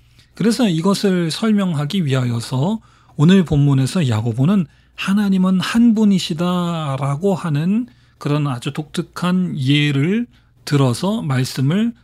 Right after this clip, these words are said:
어, 발전시키고자 합니다. 모든 유대인들은요, 신명기 육 장 사 절, 오 절에 기록되어 있는 아주 굉장히 중요한 구약 신학의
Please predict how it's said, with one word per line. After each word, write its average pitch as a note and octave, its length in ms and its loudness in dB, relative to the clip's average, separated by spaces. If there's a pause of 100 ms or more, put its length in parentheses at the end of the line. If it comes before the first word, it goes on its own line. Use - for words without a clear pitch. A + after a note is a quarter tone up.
(260)
어, B2 320 -16
발전시키고자 D3+ 920 -2
합니다. - 440 -8 (760)
모든 A#3 380 4
유대인들은요, D#3+ 840 0
신명기 E3+ 480 -2
육 C#3 180 -4
장 D#3 400 -4
사 C#3+ 240 -4
절, D#3+ 140 0
오 C3+ 160 0
절에 C#3+ 260 -2
기록되어 D3 380 -4
있는 D#3 400 -2
아주 D3 420 -4
굉장히 F3 440 -2
중요한 F#3 560 0
구약 C#3+ 320 -4
신학의 D3+ 640 -4